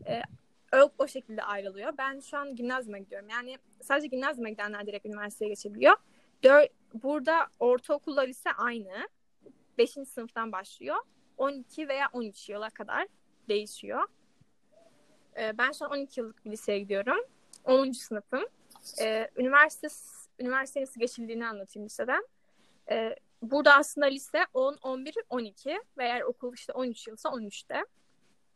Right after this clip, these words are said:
Dokuzuncu sınıfa gittiğinizde lisede aslında olmuyorsunuz. On bir ve on ikide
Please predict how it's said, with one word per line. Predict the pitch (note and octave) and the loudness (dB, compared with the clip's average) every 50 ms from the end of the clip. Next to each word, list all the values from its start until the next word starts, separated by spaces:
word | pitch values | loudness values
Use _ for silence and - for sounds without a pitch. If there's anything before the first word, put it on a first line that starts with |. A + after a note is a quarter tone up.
| _ _ _ _ _ _ - - C#4 B3 | _ _ _ _ _ _ -14 -2 4 6
Dokuzuncu | A#3+ A#3 - D#4 C#4+ E4 F4+ | 6 6 6 4 -6 -6 -6
sınıfa | - D4 C#4 C#4 E4 | -6 -4 0 2 2
gittiğinizde | D4+ C4+ - - A#3 A#3 B3 F#4+ F4+ | 2 2 0 -4 -2 -2 -2 -2 -4
lisede | E4+ - C4 B3+ B3+ | -4 -4 -2 0 0
aslında | A#3+ B3 - - D#4 F#4+ F4 C4 | 0 0 -2 -6 -4 -2 -2 -2
olmuyorsunuz. | A3+ G#3+ G3+ F#3+ G3+ - - B3+ F4 A#4 - - - - _ _ _ _ _ _ _ _ _ _ _ - A3 G#3+ | -2 -4 -10 -14 -16 -18 -14 -12 -12 -14 -14 -16 -20 -20 _ _ _ _ _ _ _ _ _ _ _ -18 -2 4
On | B3+ C4 D4+ E4+ E4+ | 6 6 6 6 2
bir | D#4 E4+ D#4+ E4 | -2 -4 -2 0
ve | D#4+ E4 D4+ - | 0 0 0 0
on | - D4 D#4+ | -2 -4 -4
ikide | E4+ D4+ - - A#3+ G#3+ A3+ C4+ | -4 -10 -12 -8 -4 -2 0 0